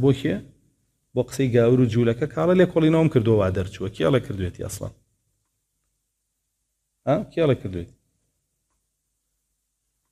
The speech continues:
بەڵگەت چییە کردوێتی؟ لەکوێ چوو کردی؟ کەی کردی؟ هەمووی درۆ دەناس. باشە نەفەرمێ: «عن ضحاك رحمه الله تعالى ويسبح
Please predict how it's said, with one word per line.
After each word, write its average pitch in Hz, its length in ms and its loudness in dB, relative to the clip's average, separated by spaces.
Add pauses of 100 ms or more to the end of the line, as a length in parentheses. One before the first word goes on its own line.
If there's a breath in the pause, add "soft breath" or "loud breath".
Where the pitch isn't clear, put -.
(920)
بەڵگەت 139 340 4
چییە 202 200 6
کردوێتی؟ 104 440 0
لەکوێ 185 280 4
چوو 123 180 -4
کردی؟ 98 240 -14 (840)
کەی 175 220 4
کردی؟ 104 280 -2 (1700)
هەمووی 135 260 4
درۆ 73 220 0
دەناس. - 280 -16 (2500)
باشە 139 340 8
نەفەرمێ: 127 400 6 (280)
«عن 131 140 8
ضحاك 135 440 6 (380)
رحمه 123 360 4
الله 107 260 4
تعالى 110 440 2
ويسبح 98 580 -4